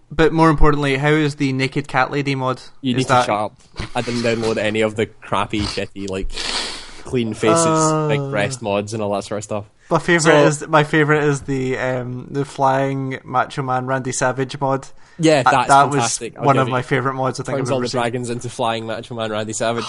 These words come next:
Speaker 2: It's pretty good.
Speaker 1: <sighs> It's, it's fucking genius.
Speaker 2: Yeah, some of them are fantastic. Some of the, like, dumb mods are pretty good,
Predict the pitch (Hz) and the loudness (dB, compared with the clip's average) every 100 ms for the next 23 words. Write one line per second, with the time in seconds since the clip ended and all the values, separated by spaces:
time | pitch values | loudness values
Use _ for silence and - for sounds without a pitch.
0 | - 113 104 - 120 104 104 101 - - | -8 -8 -8 -4 -4 -4 -8 -10 -10 -10
1 | 147 - - 143 139 - - 139 131 120 | -8 -8 -8 -8 -8 -10 -10 -10 -10 -8
2 | 120 120 - - - 123 101 - - 127 | -10 -12 -16 -20 -4 0 0 -2 -2 0
3 | 117 104 110 104 98 131 156 147 135 127 | 0 -2 -4 -4 -4 0 2 2 0 -2
4 | 117 - 110 113 117 110 110 110 104 - | -4 -4 -4 -2 -2 0 0 -4 -6 -4
5 | 98 110 110 107 | -4 -2 -2 -2